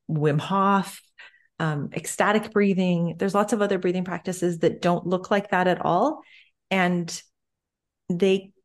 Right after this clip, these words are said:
<sighs> they can be useful for some people, I think,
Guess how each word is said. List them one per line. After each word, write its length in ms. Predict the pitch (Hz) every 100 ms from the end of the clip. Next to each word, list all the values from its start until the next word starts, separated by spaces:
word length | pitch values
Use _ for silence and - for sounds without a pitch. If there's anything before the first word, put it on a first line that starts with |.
| _ _ _ _ _ -
<sighs> 1080 | 180 160 - - _ _ _ _ _ _
they 200 | 175 190
can 460 | 185 - 190 196 214
be 180 | 214 208
useful 760 | 202 220 - 269 320 403 - _ _
for 140 | - 214
some 300 | 208 196 208
people, 560 | - 196 254 294 311 - - - - - _ - -
I 60 |
think, 380 | 180 214 202 214